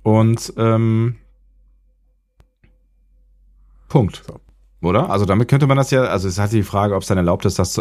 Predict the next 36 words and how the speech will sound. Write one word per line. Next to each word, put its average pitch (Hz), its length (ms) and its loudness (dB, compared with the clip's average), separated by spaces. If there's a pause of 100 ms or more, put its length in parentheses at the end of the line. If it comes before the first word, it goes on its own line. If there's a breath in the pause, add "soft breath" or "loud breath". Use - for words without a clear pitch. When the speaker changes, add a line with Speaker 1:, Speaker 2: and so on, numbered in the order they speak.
(120)
Speaker 1:
das, 85 220 -2
ähm, 82 480 0 (540)
äh, - 60 -6
zu - 140 -6
zweit 85 300 -2
zu - 120 -8
teilen, 76 500 -2
ne? 90 240 0 (580 loud breath)
Also 85 180 0 (380)
d-, 92 180 -10
unabhängig 87 840 0
davon, 78 400 0
Speaker 2:
Ja. 67 60 -10 (440)
Speaker 1:
äh, 80 60 -10
ne? 87 140 0
Bei 82 120 0
Spotify 95 440 0
ist 92 80 0
es 87 100 -4
ja 85 80 -2
zum - 120 -6
Beispiel 87 220 -2
so, 85 120 -2
da 85 100 0
musst 85 220 -2
du 95 40 0
ja 80 120 0
mit 80 320 -4
quasi 80 440 -2
mit, 80 480 -6
die 85 160 -4
gleiche 82 320 -2
Adresse 87 400 -2
haben, 120 340 0
ne? 113 200 0 (840 loud breath)
Ähm, 80 680 0